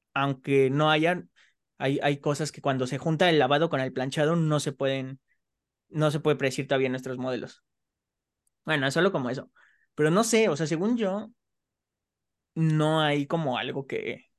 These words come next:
que nos diga que cambio climático va a afectar erupciones volcánicas.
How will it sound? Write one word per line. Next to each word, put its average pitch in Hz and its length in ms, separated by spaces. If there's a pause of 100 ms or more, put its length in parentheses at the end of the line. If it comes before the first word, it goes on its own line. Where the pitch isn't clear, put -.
(300)
que 131 140
nos 127 200
diga 131 260
que - 320 (540)
cambio 143 320
climático 131 800
va 131 220
a 135 40
afectar 123 500
erupciones 117 580
volcánicas. - 560